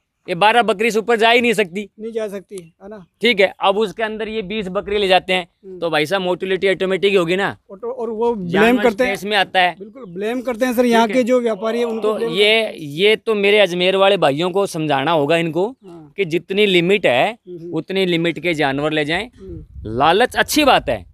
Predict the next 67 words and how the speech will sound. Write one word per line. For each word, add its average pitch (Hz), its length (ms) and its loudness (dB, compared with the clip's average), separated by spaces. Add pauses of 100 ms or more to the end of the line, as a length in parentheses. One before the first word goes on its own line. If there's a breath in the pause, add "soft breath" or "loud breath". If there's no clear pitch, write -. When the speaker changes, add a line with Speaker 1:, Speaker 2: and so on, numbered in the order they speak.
Speaker 2:
नहीं, 247 560 -12
मैं 190 160 -10
ये 139 60 -8
Speaker 1:
लालच 202 420 0
अच्छी 254 260 -4
बात 170 260 4
है, 95 200 -6 (380)
लेकिन 185 340 0
अति 226 280 0
लालच 262 300 4
बहुत 208 240 0
बुरा 233 220 2
है 208 60 4
ना। 254 200 2
Speaker 2:
नहीं, 156 260 -10
नहीं, 226 140 -18
वो 196 260 -12
मैं 233 200 -10
ये 226 220 -2
कह 214 120 -6
रहा 190 120 -2
हूँ 226 100 -4
कि 254 180 -10
सर 240 220 -2
जो 240 300 2
बाहर 185 300 0
से 226 220 -6
व्यापारी 190 420 -2
आते 180 240 -6
हैं 214 100 -4
किराया 202 280 0
भाड़ा 220 200 2
तो 240 100 -2
उनका 220 220 0
ही 233 60 4
रहता 233 200 0
है 240 40 0
ना, 240 60 -2
तो 240 120 -2
ये 220 180 2
लालच 240 300 2
क्यों 269 140 -2
करेंगे 214 320 0
सर? 180 160 -6
ये 202 140 -2
तो 226 120 -2
कहेंगे 269 440 2
भाई 254 200 4
आप 233 200 2
जितना, 233 380 -2
अ, 220 160 -2
Speaker 1:
भाई, 220 180 -4
Speaker 2:
कैपेसिटी 220 480 -4
है 233 160 0
उतना 208 220 -6
ही - 60 -2
Speaker 1:
वो, 240 60 0
Speaker 2:
ले 240 80 2
जाओ। 233 200 0
Speaker 1:
वो 165 220 -6
लालच 160 340 0
इसलिए 143 260 -8
करते 113 260 -8
हैं, 120 40 -8
जैसे 123 220 -6
मान 131 180 0
लीजिए 123 340 -2